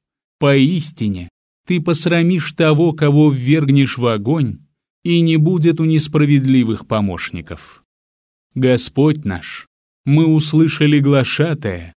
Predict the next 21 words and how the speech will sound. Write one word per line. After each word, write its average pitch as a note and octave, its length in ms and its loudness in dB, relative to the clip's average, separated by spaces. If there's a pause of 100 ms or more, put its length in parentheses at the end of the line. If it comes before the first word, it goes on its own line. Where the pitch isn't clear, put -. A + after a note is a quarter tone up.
(160)
который D#3+ 520 2
призывал D3+ 600 2
к D3+ 120 -4
вере, D3 560 2 (100)
говоря: C3 680 0 (320)
"Уверуйте E3 800 2
в C#3+ 80 0
Господа A#2+ 640 -2
вашего", E2+ 520 -8 (480)
и E3 120 -2
уверовали. C3 920 0 (920)
Господь A#2+ 720 -2
наш, - 400 -14 (500)
прости D3+ 540 0
нам D3 280 4
грехи C#3 500 0
наши, F#2+ 520 -6 (520)
покрой D#3+ 500 0
наши D#3 400 2
дурные D3 540 4
дела C3+ 500 2